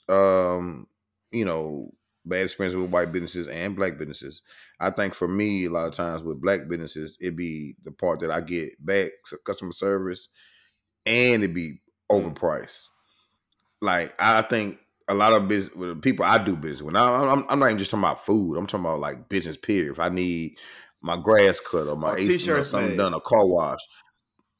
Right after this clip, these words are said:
Speaker 1: I need a bunch of different
Speaker 2: Or t-shirts
Speaker 1: things.
Speaker 2: made.
Speaker 1: I need a bunch of different things,
Speaker 2: Such as, like,
Speaker 1: um, you know.
Speaker 2: apparel.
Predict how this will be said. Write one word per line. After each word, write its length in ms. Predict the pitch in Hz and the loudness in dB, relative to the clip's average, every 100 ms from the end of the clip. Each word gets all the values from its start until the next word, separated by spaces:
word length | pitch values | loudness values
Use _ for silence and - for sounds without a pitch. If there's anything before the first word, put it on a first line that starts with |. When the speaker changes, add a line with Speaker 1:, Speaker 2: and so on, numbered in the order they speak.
| - | -4
Speaker 1:
I 100 | 92 | 0
need 160 | 98 92 | 2 2
a 40 | |
bunch 260 | 95 117 98 | 2 0 2
of 60 | |
different 300 | 113 117 - | 2 2 2
Speaker 2:
Or 80 | 113 | 4
t-shirts 380 | 113 98 87 85 | 2 2 0 -2
Speaker 1:
things. 60 | |
Speaker 2:
made. 260 | 113 95 87 - 339 294 _ _ _ _ _ _ _ - | -6 -8 -10 -16 -20 -20 _ _ _ _ _ _ _ 0
Speaker 1:
I 120 | 104 | 2
need 120 | 104 | 4
a 60 | 90 | 2
bunch 200 | 92 104 | 0 0
of 40 | |
different 300 | 104 95 92 | 0 0 -2
things, 560 | - 104 98 87 76 76 | -4 -4 -2 -6 -10 -14
Speaker 2:
Such 220 | - 117 | -12 -4
as, 240 | 90 87 82 | 0 2 2
like, 160 | 80 | 0
Speaker 1:
um, 100 | 73 | -4
you 60 | 90 | -6
know. 80 | 85 | -4
Speaker 2:
apparel. 300 | 92 87 - | -4 -4 -8